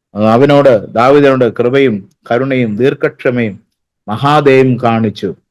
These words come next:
ആ ദൈവത്തെ നമുക്കും സ്തുതിക്കാം, ആ ദൈവത്തെ നമുക്കും ആരാധിക്കാം. അതിന് ദൈവം നമ്മെ ഓരോരുത്തരെയും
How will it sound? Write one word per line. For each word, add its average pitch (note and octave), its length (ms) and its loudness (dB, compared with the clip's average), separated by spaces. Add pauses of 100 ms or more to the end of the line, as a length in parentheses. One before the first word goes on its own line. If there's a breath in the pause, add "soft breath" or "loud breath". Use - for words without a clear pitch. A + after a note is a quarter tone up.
(360)
ആ A#2 120 2
ദൈവത്തെ C3+ 460 4
നമുക്കും C3+ 420 -2
സ്തുതിക്കാം, B2 680 -2 (320)
ആ C3+ 120 -2
ദൈവത്തെ E3+ 380 2
നമുക്കും F3 440 -2
ആരാധിക്കാം. A#2 680 -2 (480)
അതിന് A#2+ 200 -4
ദൈവം C3+ 300 2
നമ്മെ B2+ 200 0
ഓരോരുത്തരെയും A#2+ 600 -4